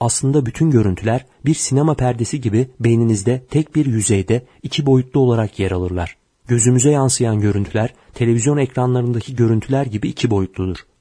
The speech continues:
O halde bu mesafe ve derinlik duygusu nasıl oluşmaktadır? Mesafe dediğimiz algı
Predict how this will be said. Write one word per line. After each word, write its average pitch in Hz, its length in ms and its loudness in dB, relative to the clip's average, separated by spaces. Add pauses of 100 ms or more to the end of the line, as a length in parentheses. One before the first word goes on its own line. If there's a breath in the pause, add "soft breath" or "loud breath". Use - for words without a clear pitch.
(200)
O 127 120 -2
halde 123 300 0
bu 131 100 2
mesafe 117 640 -2
ve 117 120 2
derinlik 120 420 0
duygusu 123 560 0
nasıl 113 260 -2
oluşmaktadır? 92 720 -4 (1400)
Mesafe 127 500 0
dediğimiz 127 380 2
algı 117 380 -2